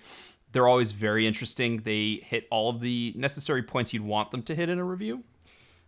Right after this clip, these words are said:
Um, and if you have any questions, you can always reach out to us at, uh, podcast at under the wheels dot com. And you can, where can they hear the show?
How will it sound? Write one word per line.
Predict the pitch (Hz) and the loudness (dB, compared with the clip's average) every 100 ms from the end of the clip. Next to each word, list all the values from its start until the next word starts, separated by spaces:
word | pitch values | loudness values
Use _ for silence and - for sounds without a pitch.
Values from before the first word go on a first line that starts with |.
| - | -4
Um, | 110 110 110 107 | 0 2 2 0
and | 113 | -4
if | 110 | 0
you | 131 | 2
have | 135 | 2
any | |
questions, | 113 - 156 - 123 | -2 0 0 0 -6
you | 110 | -4
can | 117 | -2
always | 110 107 | 0 -2
reach | 107 110 | -4 0
out | 104 - | 0 -2
to | 127 | -2
us | 127 - | -2 -2
at, | 117 107 104 - - - - _ _ _ _ - | 0 2 2 0 -8 -12 -16 _ _ _ _ -12
uh, | 101 80 | -8 -8
podcast | - - 120 - 147 143 | -4 2 2 4 0 2
at | 151 | -2
under | 131 143 | 0 0
the | 147 | 0
wheels | 143 160 156 | 0 0 0
dot | 156 151 - | 0 0 0
com. | 165 196 233 220 _ _ _ _ _ _ - | -2 -2 -4 -8 _ _ _ _ _ _ -4
And | 120 120 123 123 123 123 120 123 113 - | 0 2 2 2 0 0 -2 -2 -6 -4
you | 135 | -2
can, | 151 131 | 0 -2
where | - 135 196 | -2 0 0
can | 202 202 | 2 0
they | 170 139 131 - | 2 0 -2 -6
hear | - - 156 | -8 0 0
the | 131 | 2
show? | 120 - 143 123 104 107 | -2 0 2 2 0 -4